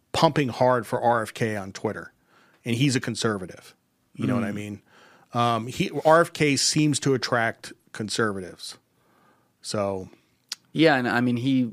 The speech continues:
Speaker 2: was running as a Democrat and then ended up changing
Speaker 1: Independent.
Speaker 2: to independent.
Speaker 1: Yeah.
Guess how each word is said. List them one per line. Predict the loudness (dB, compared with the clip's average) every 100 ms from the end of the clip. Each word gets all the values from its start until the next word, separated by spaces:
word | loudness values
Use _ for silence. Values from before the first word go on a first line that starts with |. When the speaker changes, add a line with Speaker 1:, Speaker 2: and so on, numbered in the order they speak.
| -6
Speaker 2:
was | -8 -4
running | -2 -2 -2
as | -4
a |
Democrat | -6 -6 -6 -6 -6 -8
and | -8
then | -6 -6
ended | -6 -6
up | -8 -8
changing | -8 -6 -6 -2
Speaker 1:
Independent. | 0 0 0 -4 -6 -10
Speaker 2:
to | -8
independent. | -8 -6 -6 -4 -6
Speaker 1:
Yeah. | -8 -8